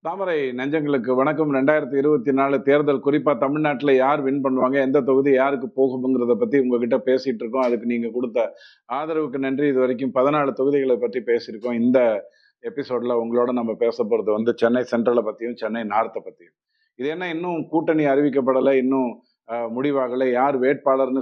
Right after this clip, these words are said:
சொல்லல, அது எப்படி நீ வந்து இங்க இடத்துல யார் ஜெயிப்பாங்கன்னு சொல்லலாம்? அதே மாதிரி தேர்தல் அறிவிக்கப்பட்டதுக்கு அப்புறம் இந்த மாதிரியான விஷயங்கள் எல்லாம் சொல்லலாமா அப்படின்னு கேட்டா, அதெல்லாம் மக்கள்கிட்ட போய் கருத்து கேட்டுட்டு, அ, உங்ககிட்ட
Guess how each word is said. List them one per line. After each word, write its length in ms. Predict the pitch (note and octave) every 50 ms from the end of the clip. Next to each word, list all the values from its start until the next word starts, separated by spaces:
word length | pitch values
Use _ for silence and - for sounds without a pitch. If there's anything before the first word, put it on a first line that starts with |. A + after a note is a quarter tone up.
| -
சொல்லல, 240 | B2 A#2+ A#2+ A#2+ A#2
அது 240 | B2+ B2 A#2+ A#2 B2
எப்படி 220 | A#2+ G#2 C3 C3
நீ 100 | B2+ B2+
வந்து 300 | B2 A#2+ A#2 A#2+ A#2 B2+
இங்க 200 | A#2+ A#2 A#2 A#2
இடத்துல 280 | A2+ A2+ A#2 B2+ B2 A#2
யார் 220 | A#2 A#2 B2 A#2
ஜெயிப்பாங்கன்னு 480 | G#2+ A#2 A#2 A2+ A#2 A#2+ A2 A2 A2+ A2
சொல்லலாம்? 520 | - - A2 A2+ A2+ G#2+ G#2 G2+ F2+ - _ _ _ _ _ _
அதே 240 | - A#2 B2+ C#3+ D3+
மாதிரி 300 | D3+ D3+ D3 D3 D3+ C#3+
தேர்தல் 340 | - D#3 E3 E3+ D#3+ E3 D#3
அறிவிக்கப்பட்டதுக்கு 760 | D3 C#3 D3 D#3 D#3 B2 D3 C3+ A#2+ B2 A#2+ C3+ B2 B2+ A#2+
அப்புறம் 260 | C3 A2 C#3 C#3+ C#3
இந்த 140 | C3 B2 B2+
மாதிரியான 400 | B2+ C3 C3+ C3 C3 C3 B2+ B2+
விஷயங்கள் 400 | A#2+ A#2+ - - C3+ C3 C3 B2
எல்லாம் 260 | A#2+ B2+ C3 B2+ -
சொல்லலாமா 440 | - B2 C3+ C3+ B2+ B2 A#2 A#2 B2
அப்படின்னு 320 | B2+ A#2+ A2 A2 B2 B2 A#2
கேட்டா, 480 | G2+ A2 G#2 G2+ A2+ A2+ B2 B2+ - - - _ _ _
அதெல்லாம் 440 | - - A#2+ B2 C#3 D3+ E3 D#3+ C#3
மக்கள்கிட்ட 500 | C3 B2+ - F3+ F3 D#3+ E3 D3 C#3+ C3+
போய் 140 | C3 D3 C#3
கருத்து 320 | A2 C#3 C3 C3 A2+ C3+
கேட்டுட்டு, 520 | A#2 B2 B2 A#2+ G#2+ A#2+ A2 A2 E3 G3 - - _ _ _ _ _ B2
அ, 60 | B2
உங்ககிட்ட 400 | B2+ B2 B2 B2+ C3 C3 B2 C#3+